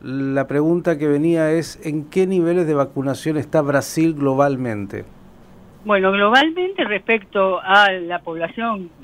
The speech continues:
Speaker 2: eh, eh, que está vacunada,
Speaker 1: Ujú.
Speaker 2: eh, son ciento cuarenta y siete millones de vacunados y representa aproximadamente el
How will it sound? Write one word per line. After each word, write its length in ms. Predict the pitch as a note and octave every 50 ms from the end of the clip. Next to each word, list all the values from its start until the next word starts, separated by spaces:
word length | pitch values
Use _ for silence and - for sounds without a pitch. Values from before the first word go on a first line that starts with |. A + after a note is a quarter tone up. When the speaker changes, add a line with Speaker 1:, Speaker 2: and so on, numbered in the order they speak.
| -
Speaker 2:
eh, 540 | - D#3+ D#3 D#3 D#3 D#3 D#3 D3+ D3+ D#3+ - E3 D3+ D#3+
eh, 100 | F3+ E3+ - -
que 80 | E3
está 440 | D#3 - - - G#3 A3+ G#3+ F#3 F3
vacunada, 880 | E3 E3+ E3+ - - F#3+ F#3+ G3+ G3+ F#3 F#3+ F3+ E3+ E3+ F3 F#3+ A3+ - _ _ -
Speaker 1:
Ujú. 340 | C3+ A#2+ - A#2+ A#2 D3+ F#3 F3+ _ _ _ - F3
Speaker 2:
eh, 160 | G3+ F#3+ F3+ -
son 220 | A3+ G#3+ A3 A3+
ciento 340 | A3+ B3+ B3+ C4+ C#4 D4 C4
cuarenta 360 | - A3+ A3 A3+ A3 G3+ G#3+
y 80 | G3 F#3+
siete 280 | - A#3 A#3 A3+ A#3 G3+
millones 440 | F#3+ F3+ - - G3 G3+ G3+ F#3
de 80 | D#3 F3
vacunados 760 | E3+ E3+ E3+ - F3 F#3 G3 G#3 G#3+ F#3+ F#3 F#3+ G3+ G3+ G3+ -
y 160 | F3 G#3 G3
representa 600 | F3+ G3+ G#3 G3+ G#3+ G#3 F#3+ B3 B3 B3+ B3 B3
aproximadamente 1080 | A3+ - G#3+ G#3 - - G#3 G3+ G#3 G#3+ A3 G#3+ G#3+ G#3+ A3 A3+ A#3 A#3 - B3 C4+ C4+ - - - - - - - - - - - - - - -
el 180 | - G#3 G3